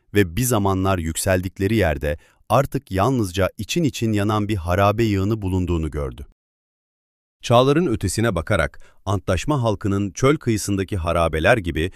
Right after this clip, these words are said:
dünyanın dört bucağına dağıldığını gördü. Halkın çocuklarının üstüne yağmak üzere olan dünyasal cezada, son yargıda, son damlasına kadar içmek zorunda kalacakları gazap kasesinin ilk yudumunu gördü. İlahi acıma,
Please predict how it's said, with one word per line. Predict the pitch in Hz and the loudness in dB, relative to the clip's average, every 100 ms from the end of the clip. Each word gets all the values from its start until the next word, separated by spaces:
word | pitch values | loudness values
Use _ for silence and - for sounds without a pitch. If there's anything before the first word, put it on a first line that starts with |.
| - _ - | -14 _ -4
dünyanın | 117 143 147 151 151 104 | 0 2 2 2 0 2
dört | 120 165 107 | 2 2 0
bucağına | 101 107 107 135 | 0 2 2 2
dağıldığını | 110 107 104 98 92 78 | 4 4 4 2 0 0
gördü. | 73 64 58 - _ _ _ _ _ _ | -2 -4 -8 -16 _ _ _ _ _ _
Halkın | 107 120 165 185 | 2 2 2 -2
çocuklarının | 117 101 107 107 107 135 | -2 -2 0 0 2 0
üstüne | 90 - 98 101 | -2 -4 -2 0
yağmak | 90 82 123 120 | 2 0 -2 -4
üzere | 92 92 | -2 0
olan | 90 87 87 80 73 | 2 2 0 -2 -4
dünyasal | 87 101 101 - 135 117 | -2 0 -2 0 -2 0
cezada, | 87 71 69 65 90 - - _ - | -2 -2 -4 -2 -4 -4 -8 _ -14
son | - 127 165 | -2 0 2
yargıda, | 113 95 85 87 92 98 - _ | 2 2 0 2 2 2 -6 _
son | - 113 156 147 101 | -4 2 2 2 2
damlasına | 95 95 90 110 131 | 2 0 0 -2 -2
kadar | 107 92 92 - | 0 2 2 0
içmek | - - 135 101 | -8 -4 -4 -2
zorunda | 98 98 101 | -2 -2 -2
kalacakları | - 92 85 92 - 90 85 | -2 -4 0 -2 0 -4 -4
gazap | 76 78 98 143 - | -4 -2 0 0 0
kasesinin | 101 90 95 95 92 90 _ | 0 0 -4 -4 -2 -4 _
ilk | 117 143 - | -2 -2 -2
yudumunu | 98 92 90 95 | -2 -2 -2 0
gördü. | 85 73 67 62 _ _ _ _ _ _ _ - | 0 -2 -4 -12 _ _ _ _ _ _ _ -6
İlahi | 104 104 107 110 151 - | 2 4 4 4 0 0
acıma, | 85 78 71 107 | -4 -4 -4 -6